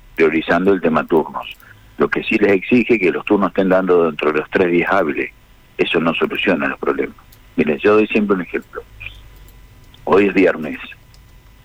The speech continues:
Eh, usted pierde, la, se le rompe, se le destruye, no encuentra, le robaron su tarjeta de débito para cobrar su salario.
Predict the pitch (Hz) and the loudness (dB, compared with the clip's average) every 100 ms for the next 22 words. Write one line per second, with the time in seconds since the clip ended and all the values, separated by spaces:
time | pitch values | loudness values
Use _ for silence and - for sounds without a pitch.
0 | - - 85 80 76 71 69 64 - _ | -2 2 4 4 2 0 -2 -8 -14 _
1 | - _ _ _ - 180 - 202 190 220 | -20 _ _ _ -4 -2 2 0 2 2
2 | 208 101 202 202 - - _ - - - | 4 4 4 0 -8 -20 _ -20 -20 -20
3 | - _ - - - - 76 78 104 104 | -20 _ -4 -4 -2 -2 0 2 2 0
4 | 98 98 95 82 - 107 71 - - 98 | 0 2 2 0 -4 -2 -2 0 4 4
5 | 87 82 87 85 - 92 90 78 76 71 | 4 2 4 2 2 2 2 0 0 0
6 | 65 _ _ _ - 78 85 101 107 95 | -4 _ _ _ -2 0 4 4 2 2
7 | 82 78 76 98 90 87 98 98 87 73 | 0 0 0 0 4 6 6 4 2 2
8 | 73 76 82 87 85 - 71 65 62 | 2 2 2 2 0 0 0 0 -6